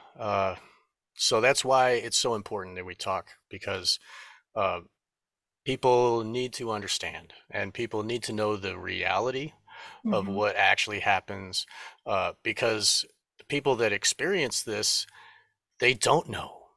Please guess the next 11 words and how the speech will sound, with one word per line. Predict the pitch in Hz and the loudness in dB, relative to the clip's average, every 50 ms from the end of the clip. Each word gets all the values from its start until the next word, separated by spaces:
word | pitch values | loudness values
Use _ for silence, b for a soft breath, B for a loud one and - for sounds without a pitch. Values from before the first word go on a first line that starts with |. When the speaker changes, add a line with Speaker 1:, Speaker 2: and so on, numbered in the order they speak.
| _ _ _ _ _ _ - | _ _ _ _ _ _ -4
Speaker 1:
And | 113 110 107 107 104 104 104 98 - - - _ - | 0 2 2 2 0 0 -4 -8 -10 -12 -16 _ -8
it | 123 117 101 - | -8 -8 -6 -6
be-, | - 123 113 - | -6 -6 -6 -4
it | - 131 117 - | -2 0 4 6
stays | - - - 131 139 147 131 - | 6 6 8 8 6 6 6 4
hidden | - - 135 135 123 120 110 107 104 - B B B B B B B B | 4 6 4 4 4 2 -2 -4 -6 -8 B B B B B B B B
for | B - - - - 117 110 95 | B -10 -10 -6 -4 -4 -4 -2
generations | - - - - 101 113 131 131 131 127 127 139 127 - - 131 127 127 127 127 127 - - - - B B B B B B | 0 0 2 2 2 0 -2 -2 -2 0 0 2 4 4 4 2 0 -4 -4 -2 0 0 0 0 -4 B B B B B B
and | 117 98 87 - | -10 -8 -4 -2
generations | - - 117 123 135 127 120 123 120 123 120 - 127 123 120 120 117 110 - - - B B B B B B B _ _ _ _ _ _ _ - | 0 2 2 2 2 0 -2 -2 0 0 0 0 0 -2 -4 -4 0 2 2 2 0 B B B B B B B _ _ _ _ _ _ _ 0
since | - - - - 113 110 101 - - - - - - | 4 4 4 4 2 0 0 2 4 4 4 2 0